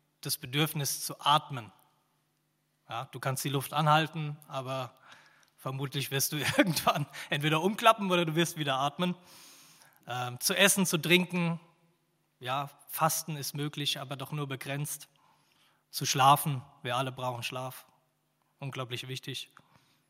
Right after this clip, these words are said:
Und auch unsere Gedankenwelt, auch wenn das Lied es so schön sagt, die Gedanken sind frei, aber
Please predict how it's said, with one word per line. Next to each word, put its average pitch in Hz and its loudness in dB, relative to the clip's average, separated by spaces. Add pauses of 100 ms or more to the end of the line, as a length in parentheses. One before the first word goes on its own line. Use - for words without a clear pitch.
(320)
Und 135 -10
auch 160 4
unsere 160 0
Gedankenwelt, 185 6 (1120)
auch 151 -2
wenn 147 4
das 143 0
Lied 160 2
es 156 0
so 156 0
schön 147 0
sagt, 147 2
die 139 -6
Gedanken 143 -2
sind 131 -6
frei, 139 0
aber 131 -4